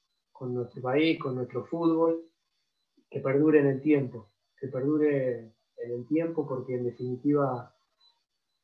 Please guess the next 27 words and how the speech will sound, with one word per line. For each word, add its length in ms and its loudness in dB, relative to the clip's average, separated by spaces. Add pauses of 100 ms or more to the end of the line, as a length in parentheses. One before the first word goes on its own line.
cuando 400 2
eso 300 4
perdura, 360 6
más 180 2
allá 240 0
de 120 4
quién 260 2
esté, 520 -2 (480)
eh, 580 -6 (720)
es 120 -4
lo 120 4
que 100 0
permite 480 0
después 320 -2
poder... 340 -2
Este, 240 -10 (420)
disfrutar 580 0
entre 280 2
todos, 640 4 (220)
sin 260 -10
importar 420 0
el 100 2
lugar 240 0
en 100 -2
el 100 -6
que 100 -6
estemos, 560 -2